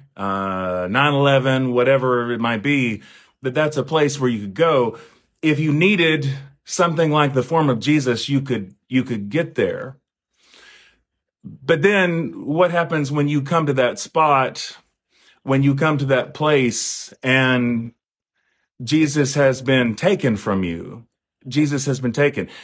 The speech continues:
That's my sense of how a lot of folks feel right now, that Jesus has been taken away from them. And because of that, there is lament.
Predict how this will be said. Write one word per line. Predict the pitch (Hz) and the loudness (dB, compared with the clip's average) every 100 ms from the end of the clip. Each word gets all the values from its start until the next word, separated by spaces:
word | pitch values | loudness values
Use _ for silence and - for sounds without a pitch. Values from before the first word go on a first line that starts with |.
| - 131 | -8 0
That's | 190 208 | 0 0
my | 175 135 | 0 2
sense | 135 202 165 117 - - - | 2 2 2 0 -4 -10 -4
of | 131 123 | -2 0
how | 139 127 123 117 - - | 2 4 2 0 -4 -2
a | 127 | 2
lot | 131 156 151 | 4 2 2
of | 135 | 0
folks | 120 107 | -2 -2
feel | - 127 104 | -2 -2 0
right | 95 95 | 0 -2
now, | 92 78 90 - _ _ _ _ _ _ - | -6 -8 -12 -14 _ _ _ _ _ _ -2
that | 131 131 | 0 0
Jesus | 120 156 143 139 139 | 2 2 2 0 0
has | 139 127 | 2 2
been | 117 123 113 107 101 - - | 0 0 2 0 -4 -12 -16
taken | - 165 160 165 147 143 139 139 - _ _ _ | -2 0 0 0 0 0 -4 -6 -14 _ _ _
away | 113 113 110 117 160 196 151 107 | -4 -2 -4 0 2 2 2 0
from | 101 113 98 92 | -4 -2 -2 0
them. | 95 87 - 110 120 - _ - - - | -2 -2 -10 -14 -16 -20 _ -20 -20 0
And | 160 156 | 2 2
because | 151 214 214 | 2 2 2
of | 180 | 2
that, | 156 139 | 0 2
there | 147 | 2
is | 127 | 2
lament. | 131 117 143 220 107 - - | 0 2 2 2 0 -8 -16